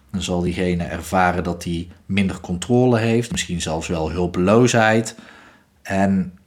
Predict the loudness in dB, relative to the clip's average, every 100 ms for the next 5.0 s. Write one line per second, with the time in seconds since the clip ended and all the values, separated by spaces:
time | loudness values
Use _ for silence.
0 | _ _ _ _ -4 -2 2 4 4 4
1 | 2 0 -2 -4 0 2 2 2 2 4
2 | 4 4 2 -2 -2 0 0 0 0 2
3 | 2 2 2 0 -4 -14 -20 -20 -12 -4
4 | 0 2 2 0 2 4 4 2 0